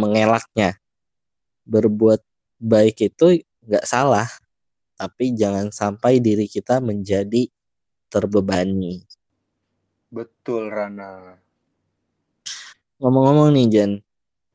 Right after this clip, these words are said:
Speaker 1: kalau misalnya nih, ada teman-teman pendengar Weekend Hustle yang juga merupakan perantauan dan pengen berbagi cerita dengan kamu, atau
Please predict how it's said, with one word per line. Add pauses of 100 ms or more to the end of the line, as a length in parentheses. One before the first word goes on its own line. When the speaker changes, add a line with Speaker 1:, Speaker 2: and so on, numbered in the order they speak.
(260)
Speaker 1:
kalau (140)
misalnya (100)
nih, (840)
ada (300)
teman-teman (200)
pendengar (120)
Weekend
Hustle (560)
yang (200)
juga (140)
merupakan (920)
perantauan (160)
dan (800)
pengen (100)
berbagi (100)
cerita (100)
dengan (100)
kamu, (240)
atau